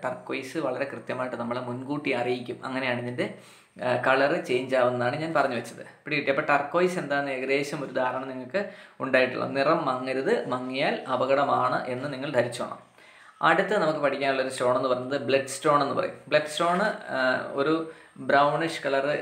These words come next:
green color, അങ്ങനെയുള്ള കളറുകളിലാണ് ഇത് കണ്ടുവരുന്നത്. ഇത് തിരിച്ചറിയാനുള്ള കാരണം ആ പേര് നിങ്ങൾ ഓർത്ത് വെക്കുക, blood stone. Jesus ക്രൈസ്റ്റിനെ കുരിശിൽ തറച്ച സമയത്ത് അദ്ദേഹത്തിൻ്റെ ഈ ദേഹത്തുനിന്ന് വീണ blood തെറിച്ച പാടുകളായിട്ടാണ് ഈ പറഞ്ഞ blood സ്റ്റോണിനെ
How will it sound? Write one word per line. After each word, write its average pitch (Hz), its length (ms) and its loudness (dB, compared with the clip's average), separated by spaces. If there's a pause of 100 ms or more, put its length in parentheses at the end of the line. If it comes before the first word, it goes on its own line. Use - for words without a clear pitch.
(180)
green 156 280 6 (100)
color, 135 180 6 (120)
അങ്ങനെയുള്ള 151 400 2
കളറുകളിലാണ് 131 560 2
ഇത് 135 120 0
കണ്ടുവരുന്നത്. 123 640 2
ഇത് 143 140 -10
തിരിച്ചറിയാനുള്ള 180 560 2
കാരണം 131 240 -2
ആ 143 60 0 (100)
പേര് 151 320 2
നിങ്ങൾ 147 220 -2
ഓർത്ത് 131 200 -2
വെക്കുക, 131 200 0 (160)
blood 131 420 4 (140)
stone. 113 260 2 (640)
Jesus 180 360 2
ക്രൈസ്റ്റിനെ 151 340 0
കുരിശിൽ 143 360 -6
തറച്ച 131 300 0
സമയത്ത് 127 320 -4
അദ്ദേഹത്തിൻ്റെ 143 560 -2 (420)
ഈ 135 160 4 (120)
ദേഹത്തുനിന്ന് 143 480 0
വീണ 131 200 0 (160)
blood 127 380 0 (180)
തെറിച്ച 131 280 -2
പാടുകളായിട്ടാണ് 127 1000 0 (280)
ഈ 143 40 2 (140)
പറഞ്ഞ 131 200 -4
blood 123 280 -4
സ്റ്റോണിനെ 127 360 -4